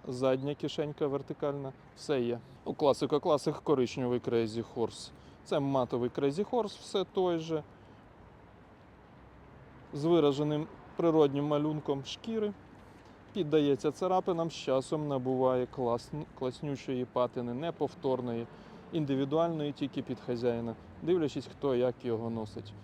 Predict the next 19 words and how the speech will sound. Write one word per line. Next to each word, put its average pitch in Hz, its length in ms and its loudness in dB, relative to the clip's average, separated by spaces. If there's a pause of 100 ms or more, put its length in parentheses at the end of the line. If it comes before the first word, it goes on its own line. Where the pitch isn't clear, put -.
(120)
Два 143 320 2
відділення 127 640 0
також, 175 500 -4 (480)
ремінь 123 420 0
широкий, 139 540 -2
зручний, 135 560 -4 (120)
фурнітура 131 580 -2
металева. 123 600 -2 (480)
Смарагдовий 151 880 4
Crazy 127 480 2 (120)
Horse, 123 420 -2
це 165 160 0
вже, 120 280 -4 (720)
можна 131 280 -2
сказати, 127 500 0
класика 135 500 0
в 113 140 -4
цьому 123 280 0
сезоні. 120 560 -2